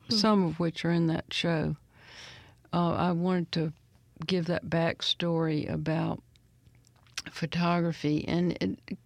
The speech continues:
Speaker 2: always just being a part of my life because my grandfather, who died in nineteen forty-nine before I was even born, was very interested in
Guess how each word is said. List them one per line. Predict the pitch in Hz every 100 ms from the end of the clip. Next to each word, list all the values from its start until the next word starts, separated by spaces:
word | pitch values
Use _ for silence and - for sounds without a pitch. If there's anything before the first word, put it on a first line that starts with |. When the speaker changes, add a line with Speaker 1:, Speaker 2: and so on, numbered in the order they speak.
| - - -
Speaker 2:
always | 294 320 269 202 -
just | 170 - -
being | 190 180
a |
part | 170 - 170 170
of | 170
my | 175 185
life | 175 156 151 156 -
because | - 160 170 165 160 - - - - -
my | 160
grandfather, | 180 185 190 196 175 170 170 170 - - _ _ - - -
who | 180
died | 156 180 180 165
in | 175
nineteen | 175 - 180 170
forty-nine | - 170 170 170 165 180 170
before | 165 151 175 175
I | 185
was | 175 165 170
even | 160 156 -
born, | 170 190 170 147 160 - - - - - - - - - - _ - -
was | 202 180 175 - - - - -
very | 185 196 190 180
interested | 156 170 175 - 156 - 165 160 -
in | - 165 165 156